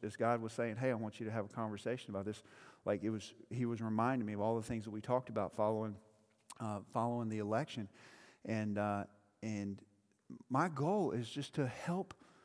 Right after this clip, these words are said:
to have a conversation so that, so that we can,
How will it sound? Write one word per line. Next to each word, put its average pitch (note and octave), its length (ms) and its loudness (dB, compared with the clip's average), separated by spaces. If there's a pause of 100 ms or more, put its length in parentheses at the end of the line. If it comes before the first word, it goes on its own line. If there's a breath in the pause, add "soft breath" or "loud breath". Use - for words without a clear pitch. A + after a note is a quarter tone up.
(440 soft breath)
to D3 80 0
have F3 360 0
a F#3+ 60 -6
conversation D3+ 880 -2
so C3+ 280 -2
that, B2 180 0 (840 soft breath)
so D3 100 2
that C3 180 -2
we D#3+ 180 -2
can, C3+ 320 2